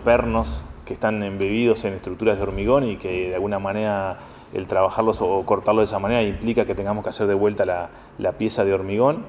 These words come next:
porque eso va a soportar, en este caso, era una base de, de una columna de alumbrado que se está poniendo. Y después,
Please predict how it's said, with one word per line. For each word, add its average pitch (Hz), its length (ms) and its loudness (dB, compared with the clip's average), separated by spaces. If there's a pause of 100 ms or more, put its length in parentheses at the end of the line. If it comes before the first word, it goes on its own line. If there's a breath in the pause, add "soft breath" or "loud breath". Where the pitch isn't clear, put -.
(120)
porque 92 180 -4
eso 98 100 -4
va 90 80 0
a - 20 -8
soportar, 98 440 -2
en 98 80 -4
este 95 140 -6
caso, 101 300 0
era 95 100 0
una 95 140 -4
base 104 280 2
de, 90 200 -2
de 92 80 -4
una 98 160 -4
columna 98 340 -4
de 92 120 -2
alumbrado 95 420 0
que - 60 -12
se - 80 -16
está 98 120 -6
poniendo. 139 500 -2 (540 loud breath)
Y 117 120 2
después, 143 420 4